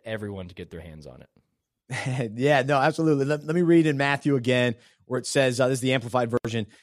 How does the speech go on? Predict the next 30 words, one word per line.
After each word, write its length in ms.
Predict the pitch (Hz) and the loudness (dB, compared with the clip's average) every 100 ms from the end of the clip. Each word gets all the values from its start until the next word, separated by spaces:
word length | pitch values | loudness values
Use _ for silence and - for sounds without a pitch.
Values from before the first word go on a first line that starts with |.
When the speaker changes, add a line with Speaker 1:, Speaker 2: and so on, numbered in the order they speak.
| _ _ - | _ _ -12
Speaker 2:
where 100 | 117 | -4
Jesus 260 | 135 127 | -2 0
says, 160 | 135 113 | 0 0
"Take 220 | 160 170 | 0 0
my 140 | 156 | -2
yoke 360 | 170 147 135 - 123 | 0 4 4 2 -4
upon 480 | - - 151 156 | -6 -2 0 0
you 260 | 156 151 151 131 | 0 0 0 -2
and 260 | 131 123 | -4 0
learn 360 | 127 143 147 139 | 2 2 2 0
from 220 | 127 113 | -2 -2
me, 220 | 104 78 _ _ _ - | -2 -6 _ _ _ -6
following 500 | 151 180 202 196 185 | -2 0 2 2 2
me 160 | 180 175 | 2 2
as 100 | 147 | 2
my 160 | 147 | 2
disciple, 520 | 147 139 131 117 104 90 | 0 0 0 0 -2 -4
for 180 | 120 | -2
I 100 | 123 | 0
am 120 | 117 110 | 0 0
gentle 460 | 123 160 180 165 | 0 0 2 2
and 100 | 120 | 2
humble 300 | 131 165 175 | 0 0 0
in 60 | 156 | 2
heart, 280 | 123 120 - | 2 2 0
and 140 | 120 | -4
you 140 | 131 170 | -2 2
will 140 | 165 | 0
find 500 | - 151 156 135 117 | 2 0 0 -2 0
rest, 480 | 135 127 - - - | 2 2 -2 -10 -12